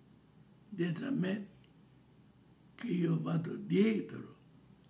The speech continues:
a Dio. Quindi, se vi affidate a me,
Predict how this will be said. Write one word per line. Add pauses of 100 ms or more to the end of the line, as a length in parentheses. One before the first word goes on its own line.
(760)
a
Dio. (3000)
Quindi,
se
vi
affidate
a
me,